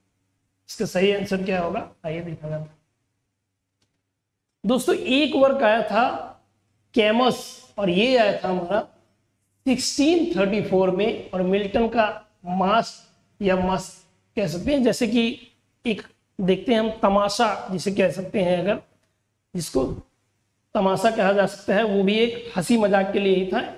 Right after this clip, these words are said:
इसकी बात करता है। और इसे हेनरी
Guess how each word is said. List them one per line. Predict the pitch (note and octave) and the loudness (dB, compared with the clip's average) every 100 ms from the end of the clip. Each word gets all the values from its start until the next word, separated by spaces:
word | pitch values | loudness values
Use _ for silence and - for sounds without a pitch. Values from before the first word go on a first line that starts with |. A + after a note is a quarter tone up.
| - - | -20 -20
इसकी | - A3+ | -4 0
बात | F3+ F3 | 0 0
करता | F#3+ F#3+ | -6 -2
है। | G3+ | -2
और | C4 A3+ | 0 -2
इसे | - C4+ B3+ - _ _ _ - | 0 0 0 -8 _ _ _ -6
हेनरी | F#3 A3+ C4 D4 B3 - - | 0 2 2 0 -2 -6 -12